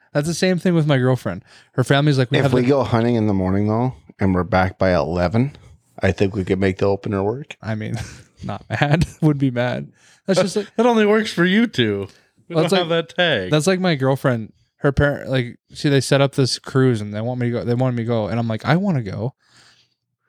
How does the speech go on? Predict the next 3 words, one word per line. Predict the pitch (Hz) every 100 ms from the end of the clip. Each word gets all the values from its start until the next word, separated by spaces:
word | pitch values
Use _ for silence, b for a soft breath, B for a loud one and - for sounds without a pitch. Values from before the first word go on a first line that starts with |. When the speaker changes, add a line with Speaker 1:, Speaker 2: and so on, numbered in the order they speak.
| b b b b b b b b b b b b b _ _
Speaker 1:
End | 131 139
of | 131
September. | 95 - 120 - 127